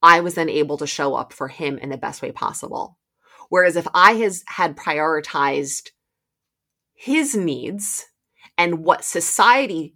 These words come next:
told me his needs were and what our culture and what our normalized culture and beliefs told me his needs were, which were to need a sibling,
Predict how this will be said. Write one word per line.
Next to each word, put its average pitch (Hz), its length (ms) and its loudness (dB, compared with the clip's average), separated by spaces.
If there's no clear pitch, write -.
told 175 360 -6
me 151 220 -4
his 156 360 -6
needs 139 400 -6
were 143 260 -2
and 151 180 -6
what 143 140 -2
our 156 120 0
culture 156 640 -4
and 151 160 -4
what 156 120 -2
our 151 100 -2
normalized 185 720 -2
culture 196 360 -6
and 151 140 -10
beliefs 208 440 -8
told - 260 -10
me 151 100 -2
his 143 280 -8
needs 135 260 -10
were, 131 380 -6
which 165 220 -2
were 175 100 -2
to 160 160 -10
need 165 340 -4
a 165 60 -2
sibling, 196 680 -4